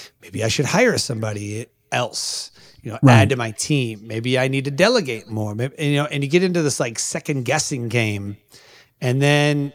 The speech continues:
Speaker 1: somebody emails me and says, "Hey,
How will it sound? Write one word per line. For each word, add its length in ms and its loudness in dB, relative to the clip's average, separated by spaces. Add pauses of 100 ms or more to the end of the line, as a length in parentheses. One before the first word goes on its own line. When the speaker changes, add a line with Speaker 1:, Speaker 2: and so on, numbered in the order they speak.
Speaker 1:
somebody 680 0
emails 360 0
me 200 2
and 160 -2
says, 320 2
"Hey, 440 4